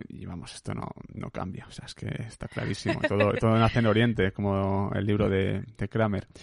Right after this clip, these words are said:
Vamos con la segunda de las informaciones.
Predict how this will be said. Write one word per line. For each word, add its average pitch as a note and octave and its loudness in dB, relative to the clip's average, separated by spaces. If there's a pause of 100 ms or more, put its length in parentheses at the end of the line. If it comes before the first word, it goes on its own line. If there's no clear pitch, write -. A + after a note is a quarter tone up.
(320)
Vamos B2 4
con C3 4
la C3 6
segunda B2 4
de A#2 6
las A2+ 6
informaciones. A2+ 2